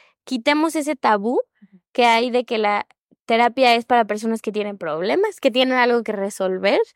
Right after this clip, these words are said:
Speaker 1: que tienes que ir a terapia cuando ya estás en un caos, en una ansiedad, en un ataque de ansiedad,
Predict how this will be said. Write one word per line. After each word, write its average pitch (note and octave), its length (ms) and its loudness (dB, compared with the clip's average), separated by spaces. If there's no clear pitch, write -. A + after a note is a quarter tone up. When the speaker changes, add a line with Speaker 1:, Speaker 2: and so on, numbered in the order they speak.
Speaker 1:
que A#3+ 120 0
tienes B3+ 540 -2
que B3+ 360 0
ir C4 200 0
a B3+ 80 4
terapia A#3 440 2
cuando G#3+ 300 -2
ya A3+ 280 4
estás A3+ 440 0
en A3+ 140 -2
un A3 180 -4
caos, A#3 600 2
en A3+ 280 -2
una A3+ 340 -2
ansiedad, A3+ 580 0
en A#3 180 0
un B3+ 100 0
ataque A#3+ 420 0
de A#3 80 0
ansiedad, A3 680 0